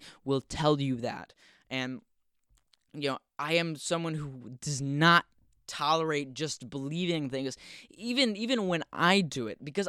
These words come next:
I'm guilty of it too, you know? I, I, you know, I'm,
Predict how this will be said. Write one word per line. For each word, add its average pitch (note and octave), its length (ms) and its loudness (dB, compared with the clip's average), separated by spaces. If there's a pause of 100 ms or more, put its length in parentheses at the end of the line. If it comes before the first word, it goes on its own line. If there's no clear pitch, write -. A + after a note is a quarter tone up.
I'm G#3 480 -2
guilty F3+ 440 2
of E3+ 100 0
it D#3+ 100 -4
too, F3+ 420 -6 (280)
you C3+ 100 -6
know? E3+ 220 -6 (300)
I, F3 320 8 (280)
I, - 120 -8
you D3+ 200 -4
know, D#3+ 60 2
I'm, E3 540 8